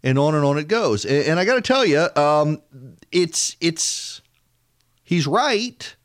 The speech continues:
Let, let me read you this. Uh, but don't get mad at me for saying he's right. Just, just listen to me. Let, let me read you part of the conclusion. The political theorist Hannah Arendt once wrote that the most successful totalitarian leaders of the twentieth century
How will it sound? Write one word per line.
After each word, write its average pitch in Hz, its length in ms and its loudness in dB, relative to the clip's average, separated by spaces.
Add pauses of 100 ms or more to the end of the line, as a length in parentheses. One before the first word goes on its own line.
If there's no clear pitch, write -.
(1800)
Let, 202 200 2
let 214 120 4
me 277 120 2
read 226 340 2
you 175 120 2
this. 113 280 0
Uh, 160 320 2
but 165 200 0 (180)
don't 247 180 2
get 370 140 2
mad 247 240 4
at 214 80 2
me 202 100 4
for 196 160 0
saying 196 200 2
he's 175 120 2
right. 110 280 2
Just, 151 200 -4
just 240 220 -2
listen 226 260 -2
to 120 60 0
me. 104 160 2
Let, 131 160 0
let 160 120 0
me 202 100 0
read 170 200 -2
you 165 80 -6
part 143 140 0
of 127 40 -2
the 131 80 -4
conclusion. 110 480 -6 (520)
The 170 140 2
political 269 500 2
theorist 143 680 0
Hannah 147 360 2
Arendt 110 360 0
once 139 560 0
wrote 127 380 0
that 123 100 -4
the 131 80 0
most 143 240 2
successful 180 480 -2
totalitarian 143 760 0
leaders 117 260 0
of 110 80 -2
the 98 60 -6
twentieth 123 300 -4
century 95 360 -4